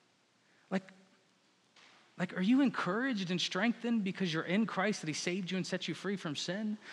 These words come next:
that he died on the cross for you? Like, is there an encouragement that he's for you and not against you? Is there an encouragement that you can speak to the God of this universe that's created this whole thing? Like, you have a, a way to talk to him and he wants to know you and love you. Like, is there any encouragement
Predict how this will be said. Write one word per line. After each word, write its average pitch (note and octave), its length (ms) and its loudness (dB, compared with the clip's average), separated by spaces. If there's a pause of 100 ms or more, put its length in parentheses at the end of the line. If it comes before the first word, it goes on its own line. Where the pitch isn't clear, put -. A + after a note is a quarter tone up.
(140)
that E3 100 4
he D#3+ 60 6
died D#3+ 240 4
on G3+ 80 2
the E3 80 0
cross F#3 320 0
for G#3 80 -2
you? G#3 80 0
Like, F3+ 160 0
is D#3 80 -4
there A3+ 120 6
an A#3+ 100 8
encouragement G3 760 0
that E3 100 2
he's D3+ 160 -2
for F#3+ 300 2
you G#3 180 0
and G3+ 80 0
not E3+ 160 2
against D3 400 -2
you? G3+ 220 -4 (280)
Is E3 120 2
there G#3+ 100 12
an C4+ 60 10
encouragement G#3+ 800 4 (160)
that D3+ 180 2
you G3+ 160 8
can A3+ 160 4
speak G3+ 500 2
to G3+ 80 4
the E3 80 0
God D#3 380 6
of E3 100 2
this E3 200 2
universe G3+ 600 4
that's E3 200 4
created F3 580 2
this D#3+ 140 0
whole G3+ 180 4
thing? G#3 240 2
Like, E3+ 160 4 (220)
you A3+ 160 10
have A3+ 100 10
a, F3 120 8 (220)
a F#3 80 12
way G3+ 220 12
to F#3+ 100 10
talk - 480 6
to B3+ 80 8
him B3 340 4 (180)
and G3 80 8
he G3+ 60 10
wants G3+ 240 4
to F#3+ 80 2
know F#3 200 8
you A3+ 200 8
and F3 100 4
love G#3 180 8
you. A#3 80 8
Like, G3+ 160 6
is F#3 80 4
there G3+ 180 8
any C#4+ 320 8
encouragement C#4 1040 2